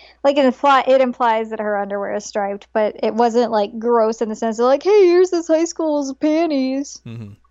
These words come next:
Speaker 1: which was really appreciated.
Speaker 2: Uh, the next day, Mio is still very much out of it as Miss Yamanaka comes to celebrate their, their performance.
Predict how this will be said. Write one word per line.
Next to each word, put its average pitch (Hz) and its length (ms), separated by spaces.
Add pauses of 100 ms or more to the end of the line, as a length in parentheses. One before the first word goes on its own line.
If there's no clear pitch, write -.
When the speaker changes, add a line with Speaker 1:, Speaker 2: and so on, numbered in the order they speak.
(680)
Speaker 1:
which 240 200
was 208 180
really 202 260
appreciated. 190 680 (280)
Speaker 2:
Uh, 117 440 (200)
the 135 140
next 180 280
day, 113 480 (720)
Mio 123 340
is 120 100
still 120 280
very 117 260
much 113 140
out 117 160
of 110 100
it 113 380
as 117 280
Miss 117 120
Yamanaka 113 360
comes 117 200
to 113 100
celebrate 113 440 (120)
their, 110 400 (460)
their 113 100
performance. 117 800